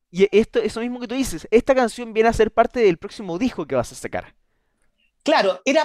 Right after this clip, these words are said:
Speaker 2: parte, era parte, pero
Speaker 1: Ah, iba
Speaker 2: por
Speaker 1: a ser parte,
Speaker 2: motivos
Speaker 1: ya, ok.
Speaker 2: de, claro, iba a ser parte. Por motivos de, que digamos, eh, de tiempo,
Speaker 1: Ujú.
Speaker 2: tuve que sacarlo ahora, eh, porque,
Speaker 1: Ya.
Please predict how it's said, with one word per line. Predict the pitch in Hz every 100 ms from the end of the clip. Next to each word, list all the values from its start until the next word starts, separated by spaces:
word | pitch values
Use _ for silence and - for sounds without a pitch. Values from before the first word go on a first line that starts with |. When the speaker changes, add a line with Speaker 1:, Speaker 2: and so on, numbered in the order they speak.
| 302
Speaker 2:
parte, | 330 285 - 180 220
era | 269 240
parte, | 180 160 202
pero | 208 202 208 208
Speaker 1:
Ah, | 196
iba | 233
Speaker 2:
por |
Speaker 1:
a | 220
ser | 208
parte, | 208
Speaker 2:
motivos | 262 285
Speaker 1:
ya, | 208
ok. |
Speaker 2:
de, | 240 254 _ _ _ _
claro, | 190 202 214 208 170 165
iba | 208 233
a |
ser | 247
parte. | 220 190 156 - _ -
Por | 214
motivos | 226 269 302 302
de, | 269 269 254 233 214 -
que | 220
digamos, | 208 240 240 233 202 180 -
eh, | 180
de | 190
tiempo, | 190 311 285 - 233 247 _ _ _
Speaker 1:
Ujú. | 185 180
Speaker 2:
tuve | 262 240
que |
sacarlo | 233 233 240 247
ahora, | 247 254 202 170 - _ 208
eh, | 214
porque, | 190 220 -
Speaker 1:
Ya. | 233 226 -